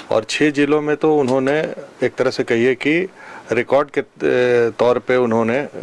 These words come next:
entry किया है। इस पर माननीय न्यायालय ने पूर्व में आदेश दिया था केंद्र सरकार को, राज्य सरकार को affidavit file करने के लिए।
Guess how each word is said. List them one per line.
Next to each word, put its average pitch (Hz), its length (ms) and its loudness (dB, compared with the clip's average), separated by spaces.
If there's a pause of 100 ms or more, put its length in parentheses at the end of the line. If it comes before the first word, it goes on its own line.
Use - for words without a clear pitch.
(180)
entry 117 320 -2
किया 98 260 -2
है। - 120 -8 (1000)
इस 127 120 0
पर 156 120 2
माननीय 135 320 -2
न्यायालय 147 320 -2
ने 147 160 -4
पूर्व 143 240 -2
में 143 140 0
आदेश 131 300 0
दिया 131 240 0
था 131 240 -2 (760)
केंद्र 123 240 -2
सरकार 123 420 -2
को, 123 200 0
राज्य 113 160 0
सरकार - 380 -6
को 117 120 -2
affidavit 110 400 -2
file 104 200 -2
करने 101 280 -2
के 95 120 -10
लिए। 113 220 -2